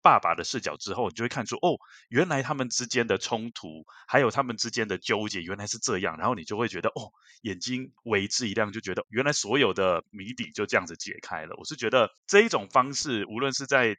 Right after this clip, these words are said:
书籍或者是在电影里面，都是常常使用的方法。接下来我想要问一下，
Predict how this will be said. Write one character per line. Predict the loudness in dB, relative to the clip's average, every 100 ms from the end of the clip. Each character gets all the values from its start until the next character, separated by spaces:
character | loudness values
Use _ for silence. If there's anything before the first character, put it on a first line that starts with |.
| _
书 | -4 0 -2
籍 | -2 -4 -4 -4
或 | 2 2
者 | 2
是 | 0
在 | 2 2
电 | 4 -2
影 | -2 -8
里 |
面， | -6 -2
都 | -2
是 | -2
常 | -4 -4
常 | -4
使 | -6 -8
用 | -8
的 | -6
方 | -6 -6 -8
法。 | -8 -8 _ _
接 | -2
下 | 2 4
来 | 4
我 | 4
想 | -2 -2
要 | -2
问 | -4
一 | -4
下， | -2 0